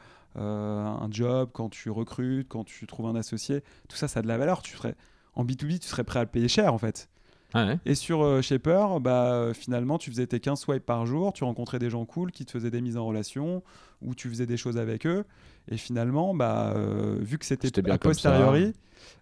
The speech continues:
Speaker 1: euh, bah, c'était bien comme ça, et les gens, on avait du mal à les faire payer. Et l'abonnement était qu'à vingt euros par mois. Donc, euh, t'avais payé vingt euros, t'avais recruté,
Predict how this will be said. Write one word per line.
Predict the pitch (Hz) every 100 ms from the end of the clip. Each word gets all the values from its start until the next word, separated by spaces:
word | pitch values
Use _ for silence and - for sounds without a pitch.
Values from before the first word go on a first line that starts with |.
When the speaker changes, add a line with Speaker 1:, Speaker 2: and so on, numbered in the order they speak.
| -
Speaker 1:
euh, | 113 110 113
bah, | 113
c'était | 123 123 123
bien | 131
comme | 135 123
ça, | - 170 214
et | 139
les | 113
gens, | 143 185
on |
avait | 117 107
du | 113
mal | 147 170
à |
les | 160
faire | 160 -
payer. | 175 190 - - - -
Et |
l'abonnement | 104 110 127 165
était | 135 113
qu'à | 117
vingt | 123 143
euros | 160
par | 165 180
mois. | 180
Donc, | 131 120
euh, | 123 - - - _ - - _ -
t'avais | 135 139
payé | 156 151
vingt | 156
euros, | 160 160 165
t'avais | 120 117
recruté, | 113 131 - 135 151 151